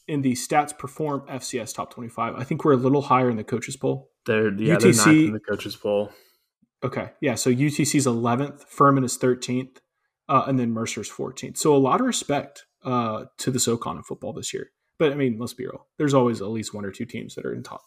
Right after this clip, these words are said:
Speaker 1: top twenty-five every year.
Speaker 2: The crazy thing is Mercer in the coaches poll is eleven,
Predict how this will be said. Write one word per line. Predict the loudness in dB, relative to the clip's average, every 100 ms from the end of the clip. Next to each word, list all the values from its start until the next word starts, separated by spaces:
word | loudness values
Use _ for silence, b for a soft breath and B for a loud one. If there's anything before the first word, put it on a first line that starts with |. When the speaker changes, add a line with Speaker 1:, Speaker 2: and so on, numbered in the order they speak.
| _
Speaker 1:
top | -8 -8
twenty-five | -8 -8 -8 -8
every | -8 -10
year. | -10 -14 _ -2
Speaker 2:
The | 2
crazy | 4 6
thing | 4 4
is | 6 4
Mercer | 4 2 2 0 2
in | 0
the | -2
coaches | -2 -2 -4
poll | 2 2 2
is | 0
eleven, | -2 0 0 -2 -8